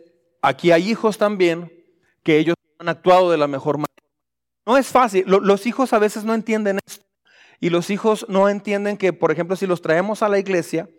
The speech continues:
algunos jóvenes o adolescentes o niños dicen, "¿Y por qué mi papá me trae aquí? Pues veo que llega la gente, canta". Decía Priscila cuando estaba chiquita, eh, tú todavía estás chiquita, pero estaba más chiquita.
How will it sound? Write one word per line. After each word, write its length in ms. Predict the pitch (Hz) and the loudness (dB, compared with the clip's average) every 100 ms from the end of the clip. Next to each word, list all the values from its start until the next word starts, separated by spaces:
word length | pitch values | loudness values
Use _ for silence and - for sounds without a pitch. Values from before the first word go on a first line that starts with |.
| _ _ _ _ _ | _ _ _ _ _
algunos 520 | 147 151 180 185 175 | -2 0 0 -2 0
jóvenes 460 | 190 202 196 185 | 2 2 2 -2
o 100 | 156 | 0
adolescentes 680 | 151 151 156 151 185 190 151 | 2 2 0 0 -2 -2 -2
o 80 | 151 | 0
niños 320 | 170 214 160 - _ _ _ _ _ _ | 0 -2 -4 -8 _ _ _ _ _ _
dicen, 220 | 185 180 190 | -10 -6 -4
"¿Y 100 | 214 | -2
por 180 | 208 | -4
qué 120 | 202 240 | -4 -4
mi 80 | |
papá 200 | 247 180 | -4 -4
me 120 | 214 226 | -4 -6
trae 180 | 226 | -4
aquí? 460 | 233 233 202 214 - _ _ _ _ _ _ _ | -4 -4 -6 -6 -10 _ _ _ _ _ _ _
Pues 160 | - 156 | -12 -6
veo 260 | 185 208 214 | -2 -2 -4
que 480 | 190 170 135 120 127 _ _ _ _ _ | -4 -4 -4 -8 -14 _ _ _ _ _
llega 220 | 156 170 185 | -6 -4 -4
la 100 | 143 | -4
gente, 560 | 185 220 220 208 196 | -4 -4 -6 -8 -6
canta". 600 | 185 175 202 - 190 185 _ _ _ _ _ | -6 -6 -6 -8 -8 -8 _ _ _ _ _
Decía 260 | 139 156 | -2 0
Priscila 360 | 151 180 175 175 | -2 -6 -2 -4
cuando 200 | 170 139 | -4 -8
estaba 280 | 127 143 151 | -6 -4 -4
chiquita, 520 | - 131 156 139 131 _ _ _ _ _ _ _ | -8 -14 -8 -8 -10 _ _ _ _ _ _ _
eh, 240 | 143 131 | -8 -8
tú 140 | - 202 | -8 -6
todavía 160 | 240 | -4
estás 180 | 233 214 | -4 -8
chiquita, 420 | 185 165 147 196 | -10 -12 -6 -8
pero 120 | 185 127 | -6 -8
estaba 220 | 123 139 | -4 -6
más 180 | 120 127 | -6 -8
chiquita. 420 | - - 214 - | -10 -12 -16 -18